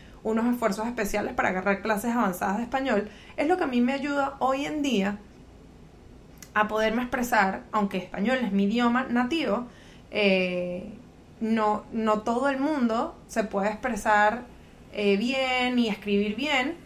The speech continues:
porque no lo practicaron. Entonces, por ejemplo, yo cuando a veces tengo esos momentos en donde me pongo a analizar todo y digo, "Mira, pero es que yo hasta cuando estaba en el high school me estaba preparando para esto". O sea, todo esto que me sirvió, todos esos libros que me leí, la manera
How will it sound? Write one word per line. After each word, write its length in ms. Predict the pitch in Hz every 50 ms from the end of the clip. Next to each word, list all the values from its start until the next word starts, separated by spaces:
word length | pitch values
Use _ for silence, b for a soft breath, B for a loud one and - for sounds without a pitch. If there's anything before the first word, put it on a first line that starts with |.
| - - - -
porque 280 | 233 233 226 - 233
no 120 | 220 202 190
lo 100 | 196 196
practicaron. 580 | 202 247 240 247 247 240 370 381 294 214 202
Entonces, 320 | 196 190 196 190 185 220 220
por 140 | - 262
ejemplo, 340 | 262 262 277 269 240 247 220
yo 160 | 202 208 202
cuando 200 | 202 247 277 302
a 100 | 294 277
veces 300 | 262 247 247 247 262 277
tengo 220 | - 285 269 269 269
esos 140 | 269 311 294
momentos 440 | 294 277 262 247 240 240 240 277
en 60 | 294 311
donde 220 | 294 254 240 226
me 60 | 208
pongo 260 | - 202 202 202 247
a 80 | 262 254
analizar 540 | 262 254 247 233 208 202 - 220 220 233 240
todo 240 | 302 277 240 220 208
y 80 | 220
digo, 200 | 240 247 247 214
"Mira, 280 | 202 233 269 233 202 190
pero 140 | - 190 185
es 60 | 190
que 160 | - - 254
yo 160 | 233 269 269 269
hasta 560 | - 240 240 - - - 233 208 208 220 214 B B B B B B B -
cuando 340 | - 214 202 208 208 196 196
estaba 560 | 196 - - - - 196 208 233 269 277 - - - - -
en 280 | - 240 233 240 247 254
el 160 | 247 247 240
high 200 | 240 247 240 233
school 320 | 233 - - 220 233 247 -
me 80 | 226 220
estaba 280 | 196 - - 190 190
preparando 460 | 190 - 226 202 190 180 175 180 190 190
para 260 | 196 185 185 214 254
esto". 320 | 262 247 - - - - B B B B B
O 40 |
sea, 160 | B 208 202 -
todo 140 | 226 233
esto 180 | 233 - 294 285
que 60 | 285
me 100 | 269 277
sirvió, 380 | 254 254 247 226 233 226 226 208
todos 240 | 214 214 214 208 208
esos 120 | 233 226
libros 240 | 240 247 247 254 254
que 100 | 254 262
me 120 | 240 220
leí, 440 | 208 202 190 190 208 220 220 202 B B B B -
la 220 | - 202 202 196
manera 680 | 196 196 196 196 208 233 240 240 247 269 285 285 294 285